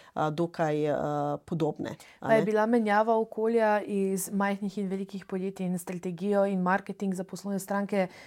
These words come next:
Speaker 2: zelo velika, je bila znatna ali so se stvari prelivale druga v drugo?
Speaker 1: Mislim, da so se več ali manj prelivale, eh, zaradi tega, ker eno je, em, jaz bi celo tako rekla, včasih je bolje,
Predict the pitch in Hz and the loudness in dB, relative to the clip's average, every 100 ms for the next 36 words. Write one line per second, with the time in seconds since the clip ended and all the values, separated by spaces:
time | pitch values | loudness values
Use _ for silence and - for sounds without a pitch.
0 | - 175 165 175 175 190 240 262 262 302 | -16 -4 4 6 6 6 6 6 4 6
1 | 214 180 175 170 170 165 170 185 - 302 | 6 4 4 4 2 2 2 2 0 2
2 | 311 294 240 240 240 233 226 214 208 208 | 4 6 6 4 4 2 2 0 -6 -6
3 | - 214 226 214 202 - - - 226 226 | -4 -2 2 2 -2 -8 -2 8 8 8
4 | 226 190 180 175 175 170 165 170 175 156 | 6 4 4 2 0 -4 -6 -6 -8 -8
5 | 196 - _ _ _ _ _ _ _ - | -10 -14 _ _ _ _ _ _ _ 2
6 | 302 349 349 339 302 - 254 262 254 262 | 8 10 10 8 6 4 4 6 6 8
7 | 285 247 240 226 175 175 190 302 415 _ | 8 8 6 2 2 4 6 6 4 _
8 | _ - _ 185 185 220 220 269 247 247 | _ -20 _ 0 4 4 4 2 6 6
9 | - 233 226 220 - 233 226 262 247 226 | 8 6 8 8 6 6 6 8 8 8
10 | 220 214 214 208 202 190 185 185 185 185 | 8 8 8 6 4 4 4 4 4 2
11 | 185 185 185 - - _ - 202 277 254 | -2 -2 -6 -10 -18 _ 0 6 6 6
12 | 254 - - 233 254 247 - 262 214 170 | 0 0 0 2 2 0 2 4 6 4
13 | - 175 170 - 214 254 - 311 294 240 | 2 0 0 2 4 4 2 -4 -2 -2
14 | 185 190 190 190 226 | -2 0 0 2 4